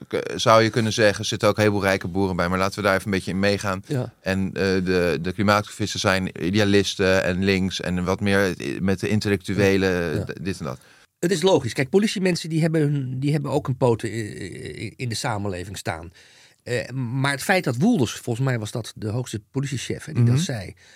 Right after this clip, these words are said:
Speaker 2: dat de politiemensen toch wel meer sympathie hebben
Speaker 1: Ja.
Speaker 2: voor boeren dan, eh, dan voor, eh, activisten ter linkerzijde. Dat hij dat zei, was eigenlijk een hele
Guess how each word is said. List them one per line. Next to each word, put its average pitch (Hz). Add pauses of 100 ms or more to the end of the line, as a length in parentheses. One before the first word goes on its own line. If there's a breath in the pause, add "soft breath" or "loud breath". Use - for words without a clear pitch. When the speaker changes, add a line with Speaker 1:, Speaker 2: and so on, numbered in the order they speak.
(200 soft breath)
Speaker 2:
dat 101
de -
politiemensen 117
toch -
wel 113
meer 117
sympathie 123
hebben 107
Speaker 1:
Ja. 110
Speaker 2:
voor 107
boeren 110
dan, 104
eh, 90
dan 101
voor, 101
eh, 101
activisten 110
ter 101
linkerzijde. 104 (460 soft breath)
Dat 131
hij 151
dat 120
zei, 156
was 160
eigenlijk 202
een 311
hele 190